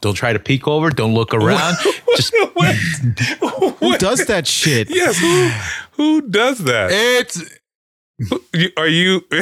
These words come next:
Speaker 2: <laughs> you
Speaker 3: Okay,
Speaker 2: Wait,
Speaker 3: what
Speaker 1: just
Speaker 3: if
Speaker 1: look
Speaker 3: you're,
Speaker 1: at the
Speaker 3: what,
Speaker 1: fucking
Speaker 3: okay,
Speaker 1: wall.
Speaker 3: what if there was just one guy peeing at a urinal? Would you go to the urinal right next to him?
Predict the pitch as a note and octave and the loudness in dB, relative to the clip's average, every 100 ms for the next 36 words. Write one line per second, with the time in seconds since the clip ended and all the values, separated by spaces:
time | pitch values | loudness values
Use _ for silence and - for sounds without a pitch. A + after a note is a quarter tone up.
0 | D3+ - - F#4+ - D4 - A4+ G#4 - | -2 -4 -4 -4 -2 -4 -2 -2 -2 -4
1 | _ _ _ - - - - A#3 A3+ A#3 | _ _ _ -14 -12 -8 -4 -2 0 0
2 | G3+ C4+ E4+ B2 C#3 C4 G#3+ D3+ F#3 E3 | 2 0 0 0 2 0 -2 -4 -4 -2
3 | G3+ A#3 D3 D3+ C#3 C#3 G3+ G#2 E2+ - | 0 0 0 -2 0 2 2 0 -4 -10
4 | _ - F3+ A3 - G#3+ F#3+ D3+ D#3+ D3 | _ -4 -2 -2 0 0 2 2 0 0
5 | C3+ F#3+ A3+ G#3+ F#3 F3 G3+ G3+ F#3 D#3 | 0 0 0 0 -2 0 0 2 2 2
6 | D3+ E3+ F3+ C#3+ - _ _ _ _ E3+ | 2 2 2 -2 -6 _ _ _ _ 0
7 | E3+ D#3+ G3+ G#3 D#3 _ D3+ A2+ F#3 A3+ | 0 2 0 0 -4 _ -14 -4 0 0
8 | - G3+ G3+ G3+ G#3+ G#3 F3+ C#3 D#3+ F3+ | -2 0 2 2 2 2 0 0 -2 -2
9 | D3 D#3 - C4+ C4 F4 | -2 -2 -2 0 2 2